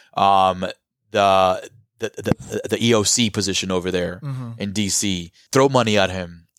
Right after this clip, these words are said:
Speaker 1: Like, get him on board. Call Avi Arad, you know what I mean? Like, or A-Rod, wha-, wha-, how, however you pronounce his last name.
Speaker 2: Right.
Speaker 1: I know he's not working for Marvel anymore. Um, like, please don't call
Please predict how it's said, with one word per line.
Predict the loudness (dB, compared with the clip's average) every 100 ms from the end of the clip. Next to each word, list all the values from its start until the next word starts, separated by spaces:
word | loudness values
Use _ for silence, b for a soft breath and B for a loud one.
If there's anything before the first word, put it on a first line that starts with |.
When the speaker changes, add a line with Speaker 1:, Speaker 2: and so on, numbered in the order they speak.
| -6
Speaker 1:
Like, | -4 -4 -8 -16 0
get | 2
him | 2 2
on | 0 0
board. | -2 -4 -4 -6 -12 b b -6
Call | 0 2 4
Avi | 2 2 2
Arad, | 4 4 2 -2
you | -2
know |
what |
I |
mean? | -2 -2 -2
Like, | 0 0 2
or | 0
A-Rod, | 0 2 2 0
wha-, | -2
wha-, | -2 -4 -4
how, | 0 0 2
however | 4 4 4 0
you | -2
pronounce | 0 0 0
his | -2
last | -2 -2 -6
name. | -8 -10 -14 -10
Speaker 2:
Right. | -6 -2
Speaker 1:
I |
know | -2
he's | 0 0
not | 0
working | 0 -2
for | -4
Marvel | 0 0 0
anymore. | -4 -6 -8 -8 -8 -12 B B B
Um, | 2 4 4 4 0 -12 _ _ _
like, | -4 -2 -4 -12 _ _ _
please | -6 -4 -4
don't | 0 2 2 -2
call | 0 4 4 4 2